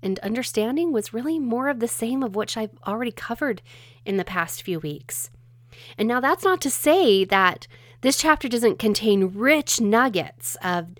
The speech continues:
doctrine and revelation about the second coming. It's only to say that I wasn't picking up on it this go around. And that happens. It's one of the reasons why we need to continue to read the Book of Mormon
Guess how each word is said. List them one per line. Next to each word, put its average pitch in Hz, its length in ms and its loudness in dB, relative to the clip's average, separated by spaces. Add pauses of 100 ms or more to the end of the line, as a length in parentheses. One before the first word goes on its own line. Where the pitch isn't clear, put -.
(340)
doctrine 202 640 6
and 185 160 2
revelation 220 640 2
about 175 280 -2
the 180 80 -6
second - 340 -6
coming. 202 460 -2 (600)
It's 240 120 2
only 285 200 4
to 220 100 2
say 220 180 2
that 185 120 0
I 208 140 4
wasn't 202 300 -2
picking 202 300 -2
up 226 160 -2
on 160 160 -4
it 147 140 -8
this 156 160 -8
go 156 200 -2
around. 143 500 -10 (1040)
And 214 140 -4
that 311 140 -6
happens. - 800 -8 (1080)
It's - 120 -18
one 240 120 0
of 311 80 4
the 269 80 4
reasons 247 400 0
why 208 120 2
we 208 120 4
need 226 140 0
to 226 60 0
continue 277 640 0
to - 180 -6
read 220 320 -2
the 208 80 -4
Book 208 240 -6
of 202 80 0
Mormon 180 420 -2